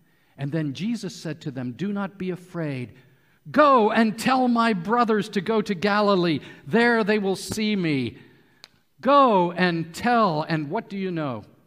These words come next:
Do these ladies hold back? These magnificent women, do they say, "Oh, we gotta t-, we need a, a committee meeting <laughs> to figure this out"? Uh,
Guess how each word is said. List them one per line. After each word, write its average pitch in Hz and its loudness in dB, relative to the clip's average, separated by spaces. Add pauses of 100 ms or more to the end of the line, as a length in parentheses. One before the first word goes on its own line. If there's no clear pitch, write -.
(160)
Do 165 -8
these 233 -4
ladies 214 -2
hold 196 -4
back? 175 -6 (1800)
These 185 2
magnificent 170 -2
women, 170 -6 (600)
do 214 -2
they 262 2
say, 220 -6
"Oh, 165 -4 (800)
we 226 -10
gotta 139 -4
t-, - -12 (420)
we 190 -4
need 170 -2
a, 127 -4 (560)
a - -20
committee 156 -2
meeting 117 -4 (280)
<laughs> - -20
to 117 -16
figure 131 -8
this 113 -10
out"? 135 -10 (1800)
Uh, - -18